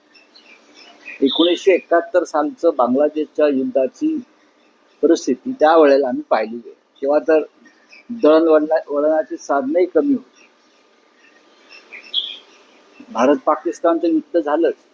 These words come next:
त्याच्यापेक्षाही मोठं युद्ध आपण लढलोय, ते म्हणजे करोनाचं युद्ध. भारताची जनता ही मानसिकदृष्ट्या स्ट्रॉंग आहे, मजबूत आहे. या सगळ्या गोष्टीमध्ये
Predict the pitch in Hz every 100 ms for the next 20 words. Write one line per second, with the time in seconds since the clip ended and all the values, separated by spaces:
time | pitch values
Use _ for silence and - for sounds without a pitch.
0 | - 127 160 165 - 180 170 151 170 175
1 | 170 170 156 170 151 147 170 170 160 160
2 | 180 - 156 165 170 170 160 127 107 -
3 | - _ _ - - _ _ _ _ -
4 | - - - - _ - - - - -
5 | - - - 107 107 - 160 156 180 143
6 | 131 127 87 - - _ _ _ _ _
7 | _ _ _ _ - 147 143 139 139 185
8 | 180 160 - 175 - 147 139 131 - -
9 | - _ _ _ - 262 254 302 330 -
10 | - _ _ _ _ - _ - - -
11 | - - _ - - - - _ _ -
12 | 147 175 170 156 190 180 165 - 156 143
13 | 160 170